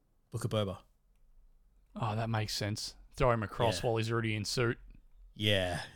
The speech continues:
Speaker 1: yeah. <laughs>
Speaker 2: Well played.
Speaker 1: They've already got
Speaker 2: Well played,
Speaker 1: Grogu
Speaker 2: Favreau.
Speaker 1: there and everything.
Speaker 2: Well
Speaker 1: Yeah,
Speaker 2: played.
Speaker 1: yeah, you know. Look, it probably would have been, like, Bryce Dallas Howard just walking across sets, to be honest, 'cause just give her all of it,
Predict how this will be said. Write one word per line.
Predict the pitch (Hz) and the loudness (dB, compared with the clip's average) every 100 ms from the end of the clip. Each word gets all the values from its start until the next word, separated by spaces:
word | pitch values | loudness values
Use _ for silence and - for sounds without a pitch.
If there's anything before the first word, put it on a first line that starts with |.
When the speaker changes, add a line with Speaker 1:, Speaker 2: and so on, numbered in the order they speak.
| - - | -20 -12
Speaker 1:
yeah. | 123 98 95 120 - | -4 4 6 6 4
<laughs> | - | 2
Speaker 2:
Well | 117 | 4
played. | 107 123 113 113 - - - - - - 180 - 170 | 8 8 8 4 -4 -16 -16 -16 -12 -2 -2 0 -4
Speaker 1:
They've | 143 131 | -2 -2
already | 123 113 101 | 0 0 0
got | 117 110 - - | -2 -2 -2 2
Speaker 2:
Well | - 143 | 4 10
played, | 131 120 | 10 10
Speaker 1:
Grogu | - 120 110 | 6 6 8
Speaker 2:
Favreau. | 117 120 135 | 8 10 10
Speaker 1:
there | 139 143 | 10 8
and | 147 | 6
everything. | 143 143 147 139 | 4 6 6 8
Speaker 2:
Well | 143 | 12
Speaker 1:
Yeah, | 143 | 10
Speaker 2:
played. | 170 220 240 | 10 6 4
Speaker 1:
yeah, | 165 | 4
you | 165 135 | 2 0
know. | 123 135 156 - - - 160 | 2 2 0 -4 -16 -8 6
Look, | 175 | 6
it | 160 | 8
probably | 175 190 | 8 8
would | 156 131 | 8 4
have | 110 | 2
been, | 107 | -2
like, | 101 95 107 - _ _ _ _ _ | -2 -2 -4 -8 _ _ _ _ _
Bryce | 127 104 | 0 0
Dallas | - 104 101 | 0 -2 -2
Howard | 104 101 101 95 | -2 -2 -4 -8
just | - - - - - _ _ _ | -6 0 0 -2 -20 _ _ _
walking | 135 110 - | -18 -16 -14
across | 101 - 104 | -10 -4 0
sets, | - 113 - | 0 0 -2
to | - | -2
be | 104 | -2
honest, | 101 107 - | 0 0 2
'cause | 135 | 2
just | - 156 - | 4 2 4
give | 143 | 2
her | 143 147 | 6 4
all | - 101 107 | 4 2 0
of | |
it, | 98 | -2